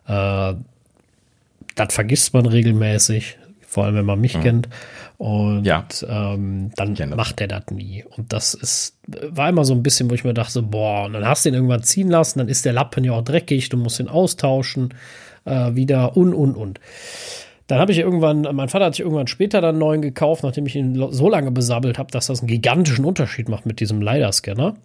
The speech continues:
Speaker 1: Ähm,
Speaker 2: Mhm.
Speaker 1: dass, äh, ich, äh, dass er gesagt hat, ähm, ja, okay, komm.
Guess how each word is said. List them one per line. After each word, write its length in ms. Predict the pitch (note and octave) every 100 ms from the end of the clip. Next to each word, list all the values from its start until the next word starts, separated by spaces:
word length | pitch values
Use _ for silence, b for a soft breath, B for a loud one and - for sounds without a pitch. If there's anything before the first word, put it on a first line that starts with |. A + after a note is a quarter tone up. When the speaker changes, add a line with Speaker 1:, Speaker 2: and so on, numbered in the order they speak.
| - -
Speaker 1:
Ähm, 360 | B2+ A#2 A#2 A2+
Speaker 2:
Mhm. 200 | E2+ E2
Speaker 1:
dass, 400 | A2+ A2 - -
äh, 520 | C3+ A2+ A2+ A2+ A2+ A2+
ich, 300 | B2+ - -
äh, 140 | A#2
dass 220 | G#2 G#2+ G#2+
er 100 | A2+
gesagt 380 | A2+ A2 -
hat, 260 | A2+ A2 - -
ähm, 600 | G#2 G#2+ G#2+ G#2 G2 - _ _ -
ja, 120 | A2+
okay, 240 | A2+ - A2
komm. 280 | B2+ A2